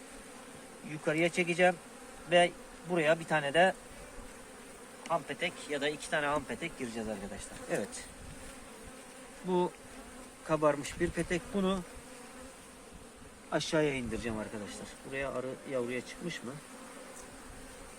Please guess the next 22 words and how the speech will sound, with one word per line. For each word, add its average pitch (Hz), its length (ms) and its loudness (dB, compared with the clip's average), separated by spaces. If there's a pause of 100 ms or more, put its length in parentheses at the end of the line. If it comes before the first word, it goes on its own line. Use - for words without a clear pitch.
(1080)
Bir 135 60 -8
bakalım. 113 460 -8 (2250)
Evet. 151 200 8 (1400)
Arkadaşlar 170 640 6
aşağı 170 340 4
indirmeye 147 520 4
vazgeçtim. 156 680 4
Çünkü 165 280 0
buraya 160 180 8
günlük 151 340 2
yumurta 135 260 0
yapmış 127 260 0
arımız. 98 220 -2 (840)
Eğer 170 280 10
kata 180 220 6
günlük 170 380 4
yumurta 170 300 4
yapmasaydı 165 580 4
bunu 165 140 4
aşağı 160 320 6
çekip 165 320 0
aşağıdan 151 380 4